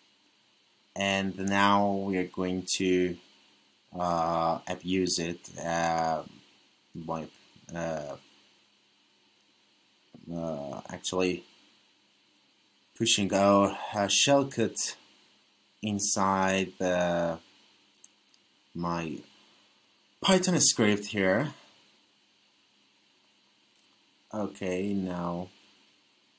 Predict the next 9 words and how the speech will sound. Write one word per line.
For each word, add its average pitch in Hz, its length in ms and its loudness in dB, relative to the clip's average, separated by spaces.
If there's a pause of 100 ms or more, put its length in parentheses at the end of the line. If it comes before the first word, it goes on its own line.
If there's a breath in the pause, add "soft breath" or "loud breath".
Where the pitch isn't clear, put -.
(1700)
I'm 76 140 -18
going 82 300 -8 (120)
to 82 240 -10 (1600)
use - 500 -8 (3500)
my - 160 -18 (140)
Python 113 420 -2
script - 460 -6
here, 82 400 -6 (2250)
and 82 360 -12